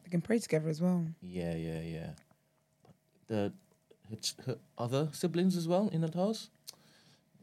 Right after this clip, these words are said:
Speaker 2: Boy, as we were talking about,
Speaker 1: You got me
Speaker 2: yeah,
Speaker 1: for
Speaker 2: what
Speaker 1: no
Speaker 2: you don't
Speaker 1: family.
Speaker 2: know, what you don't know would trouble you.
Speaker 1: That's the thing,
Speaker 2: Yeah,
Speaker 1: what you
Speaker 2: yeah.
Speaker 1: don't know exactly.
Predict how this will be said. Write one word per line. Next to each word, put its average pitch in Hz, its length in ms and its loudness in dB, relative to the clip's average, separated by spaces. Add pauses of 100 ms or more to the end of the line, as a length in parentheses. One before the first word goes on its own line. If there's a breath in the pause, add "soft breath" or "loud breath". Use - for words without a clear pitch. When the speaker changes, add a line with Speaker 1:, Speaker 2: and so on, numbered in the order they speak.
Speaker 2:
Boy, 90 280 2 (180)
as 185 140 8
we 202 80 6
were 190 40 0
talking 170 180 0
about, 123 160 2
Speaker 1:
You 175 60 2
got 359 120 4
me 220 40 8
Speaker 2:
yeah, 170 60 10
Speaker 1:
for 156 60 4
Speaker 2:
what 165 80 10
Speaker 1:
no 160 40 6
Speaker 2:
you 175 60 4
don't 180 120 6
Speaker 1:
family. 156 120 6
Speaker 2:
know, 143 180 2 (420)
what - 80 -6
you 113 60 -4
don't 110 160 0
know 107 100 0
would 98 200 -4
trouble 98 240 -4
you. 87 140 -4 (100)
Speaker 1:
That's 190 140 6
the 185 60 6
thing, 202 100 8
Speaker 2:
Yeah, 190 40 10
Speaker 1:
what 208 80 10
you 208 80 8
Speaker 2:
yeah. 185 100 8
Speaker 1:
don't - 60 2
know 170 120 6
exactly. 160 640 4